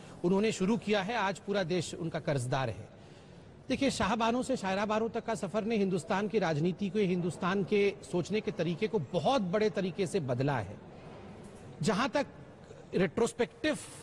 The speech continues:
law के विषय में बात कर रही थी, आप भी जानते हैं कि कानून retrospectively कभी लग नहीं सकता है। जो कानून आ जाता है, आज से ही वो कानून काम करना शुरू करेगा। पीछे से कानून लगाना ये constitutionally viable नहीं है, अर्थात हिंदुस्तान का संविधान नहीं कहता है।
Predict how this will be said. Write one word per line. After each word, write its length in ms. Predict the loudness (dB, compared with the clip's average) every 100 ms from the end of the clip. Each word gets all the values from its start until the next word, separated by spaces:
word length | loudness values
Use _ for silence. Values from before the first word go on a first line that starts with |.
| -18 -14 -4
law 240 | 2 2
के 160 | 2 -2
विषय 220 | -4 -2
में 120 | -2
बात 220 | -2 -2 0
कर 120 | 0
रही 180 | 0 -2
थी, 320 | -2 -6 -6 -12 -6
आप 100 | -2
भी 140 | 0 2
जानते 340 | 2 0 -2
हैं 140 | -2
कि 100 | -4
कानून 360 | -4 -2 0 0
retrospectively 800 | 0 -2 -4 -2 -2 0 0 0
कभी 240 | 0 2
लग 200 | 4 2
नहीं 180 | 2 0
सकता 300 | -2 -8 -8
है। 140 | -10 -10 -14 -14 -4
जो 120 | 0 2
कानून 360 | 2 2 0
आ 220 | 0 -2
जाता 280 | 0 -2 0
है, 220 | -2 -2 -2
आज 360 | 0 2 2 0
से 180 | -2 -2
ही 220 | 2 2
वो 140 | 2
कानून 380 | 0 -2 -2 -2
काम 220 | -2 -2
करना 300 | -2 -4 -4
शुरू 200 | -4 -6
करेगा। 420 | -2 0 0 0 -2 -12 0
पीछे 300 | 0 2 0
से 140 | 0
कानून 360 | -2 0 2 2
लगाना 380 | 2 2 0 0
ये 140 | -2
constitutionally 880 | -2 0 0 0 2 2 2 2 2
viable 400 | 4 4 4 2
नहीं 300 | 0 -2 -2
है, 120 | -4 -8 -6
अर्थात 380 | -4 0 0 0
हिंदुस्तान 440 | 0 0 0 -2 0
का 100 | 0
संविधान 460 | 0 2 2 2
नहीं 180 | 0 -2
कहता 280 | -4 -8 -10
है। 280 | -14 -14